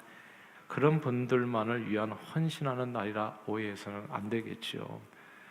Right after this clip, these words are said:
하나님께서는 오늘 본문을 통해서 호흡이 있는 자마다, 살아있는 자는 누구든, 숨 쉬는 자는 누구든, 하나님께서 주신 그 생명 호흡으로,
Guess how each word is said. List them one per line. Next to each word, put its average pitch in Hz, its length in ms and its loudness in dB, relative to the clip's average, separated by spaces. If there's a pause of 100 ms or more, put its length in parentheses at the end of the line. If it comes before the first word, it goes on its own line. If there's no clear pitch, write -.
(160)
하나님께서는 147 720 6
오늘 123 220 2
본문을 117 540 -2
통해서 107 600 -4 (560)
호흡이 170 760 4
있는 110 320 -2
자마다, 95 560 -4 (760)
살아있는 135 680 2
자는 107 360 -2
누구든, 101 400 -4 (800)
숨 - 360 8
쉬는 151 320 4
자는 120 320 0
누구든, 101 720 -6 (440)
하나님께서 151 800 6
주신 123 380 0
그 113 140 2
생명 175 800 4
호흡으로, 147 800 2